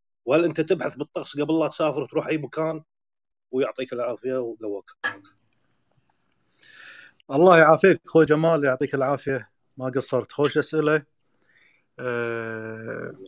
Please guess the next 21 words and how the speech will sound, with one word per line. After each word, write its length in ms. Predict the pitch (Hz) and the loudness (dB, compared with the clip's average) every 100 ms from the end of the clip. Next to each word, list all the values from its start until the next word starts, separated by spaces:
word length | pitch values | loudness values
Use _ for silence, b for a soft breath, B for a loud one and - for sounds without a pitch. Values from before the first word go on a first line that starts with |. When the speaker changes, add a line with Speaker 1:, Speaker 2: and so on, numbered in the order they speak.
| 90 _ _ _ _ _ _ _ _ _ - | -20 _ _ _ _ _ _ _ _ _ -10
Speaker 2:
السؤال 440 | - 135 143 143 | 2 6 6 6
الأول، 680 | 143 151 170 165 170 180 160 | 2 4 4 6 6 4 -4
آه، 460 | 131 131 127 123 131 | -10 -10 -10 -10 -6
بالنسبة 500 | 131 151 165 151 147 | -4 -2 -4 0 0
للياقة 480 | 147 139 147 156 139 | 0 2 2 2 0
البدنية. 540 | 127 139 147 156 120 | -2 -2 -4 -4 -10
اللياقة 340 | 113 135 147 | -8 -6 -6
البدنية 500 | 143 135 139 156 156 | -6 -6 -6 -12 -14
طبعًا 280 | 135 135 135 | -6 -4 -4
مهمة 380 | 139 139 160 143 | -8 -10 -8 -6
جدًا 360 | 143 147 147 143 | -6 -2 -2 -2
حق 200 | 139 151 | -6 -4
أي 140 | 151 | -6
رحالة، 380 | 139 - 120 120 | -6 -8 -8 -10
وبشكل 380 | - 170 147 151 | -2 0 2 0
عام 420 | 160 135 131 131 | 0 -2 -16 -20
مفيدة 380 | - 160 143 135 | -8 -6 -4 -8
للصحة، 420 | 127 156 - 147 | -6 -8 -4 -6
هذا 340 | 156 139 98 | -4 -8 -8
بالشكل 580 | 113 113 110 - 135 127 | -14 -20 -14 -10 -8 -6
العام. 320 | 113 131 170 | -2 -4 -4